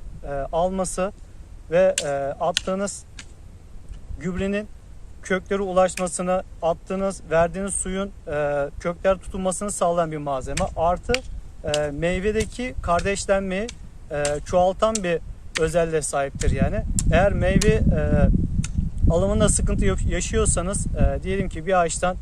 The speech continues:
ortalama beş yaşında diyelim, e, sekiz dokuz kilo, on kilo almanız lazımken bir iki kilo alıyorsanız bunda bir problem vardır. Ve Leonard içerikli humik asiti attığınızda bu olayın, e, gerçekten çözüldüğünü göreceksiniz.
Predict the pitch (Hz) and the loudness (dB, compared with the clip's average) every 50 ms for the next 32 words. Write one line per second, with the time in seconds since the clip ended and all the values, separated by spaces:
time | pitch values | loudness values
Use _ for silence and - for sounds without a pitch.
0 | - - - - - 170 160 165 - - 175 175 175 175 170 - 175 185 180 - | -2 -2 0 -2 0 0 0 0 2 2 2 2 2 0 0 -2 -2 -4 -4 -4
1 | 190 175 - - 175 170 170 175 175 175 180 - - - - - - - - - | -6 -6 -6 -6 -6 -2 0 2 2 2 0 -4 -10 -12 -10 -12 -12 -14 -14 -12
2 | - 165 170 165 170 180 180 - - 151 143 147 147 143 - - 175 - 190 180 | -8 -6 -4 -4 -4 -4 -6 -6 -6 -6 -4 -4 -4 -4 -6 -6 -6 -6 -6 -6
3 | 175 190 180 - - - 196 180 170 170 175 185 196 175 - 185 175 170 165 170 | -6 -8 -8 -10 -10 -6 -4 -2 0 0 0 -2 -6 -4 0 0 0 0 0 -2
4 | 170 165 165 170 170 170 170 196 190 175 - 170 147 151 170 180 175 - - - | -4 0 2 2 2 2 0 -2 -6 -4 -4 -4 -4 -4 -6 -8 -8 -10 -10 -6
5 | 208 180 175 180 196 208 185 175 - 180 190 190 170 165 170 180 180 185 180 190 | -2 0 0 0 0 -2 -2 -4 -4 -6 -6 -6 -6 -6 -6 -4 -4 -4 -4 -6
6 | 185 - - 180 180 180 185 196 202 202 190 165 147 135 156 190 220 220 - - | -6 -6 -4 -4 -4 -2 0 0 0 2 2 0 0 0 -2 -4 -6 -8 -8 -14
7 | - - - - - - - 175 190 196 190 - - 151 156 175 185 190 202 208 | -16 -14 -14 -12 -10 -4 0 2 2 2 2 0 -4 0 2 4 4 4 2 2
8 | 214 190 185 190 - - - 202 196 190 - - 208 202 196 165 180 185 202 214 | 0 0 -2 -6 -6 -4 -4 -4 -4 -6 -4 -4 -4 -4 -2 -4 -6 -6 -6 -6
9 | - 208 190 - - - - 208 196 - - 190 220 - - - 196 180 165 151 | -6 -6 -8 -8 -8 -4 -2 -2 -2 0 0 0 0 0 -2 -4 -4 -4 -4 -6
10 | 143 143 202 254 269 - - - - - - - - 196 208 214 202 196 202 220 | -4 -4 -4 -6 -6 -10 -16 -18 -18 -18 -16 -4 0 2 4 4 4 2 2 0
11 | 240 233 - - 170 156 151 151 147 147 143 143 143 - - - 180 202 208 - | -2 -6 -8 -6 -4 -2 -2 -2 -2 -2 -4 -4 -6 -8 -4 2 2 2 2 2
12 | - 202 - - 202 190 - - 190 175 185 196 180 196 196 190 175 175 175 170 | -2 -6 -4 -6 -6 -4 -4 -6 -6 -6 -6 -6 -6 -4 -6 -4 -2 -2 -2 -2
13 | 170 202 196 - - - 151 175 190 - - | -2 -4 -4 -6 -8 -8 -8 -8 -8 -10 -12